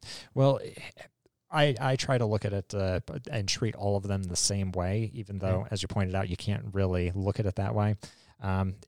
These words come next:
Speaker 1: if the person has been hauled off and taken to jail, uh, it's possible that they're not even out of the, haven't been released on bail yet, and
Speaker 2: Right.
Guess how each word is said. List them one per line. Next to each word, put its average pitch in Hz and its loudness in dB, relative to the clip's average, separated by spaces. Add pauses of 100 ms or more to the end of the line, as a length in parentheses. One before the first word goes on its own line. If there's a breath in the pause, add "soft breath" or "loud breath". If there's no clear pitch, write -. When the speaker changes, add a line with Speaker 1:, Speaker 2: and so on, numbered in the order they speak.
(160)
Speaker 1:
if 110 0
the 110 2
person 131 0
has 107 -2
been 95 -4
hauled 104 0
off 98 0
and 92 -12
taken 98 -4
to 90 -4
jail, 95 0
uh, 92 -4
it's - -4
possible 107 2
that 98 -4
they're 101 -2
not 104 0
even 101 -4 (400)
out 107 2
of 98 -6
the, 95 -4 (280)
haven't 101 -8
been 101 -6
released 104 0
on 92 -2
bail 127 0
yet, 92 0
and 98 0
Speaker 2:
Right. 104 -2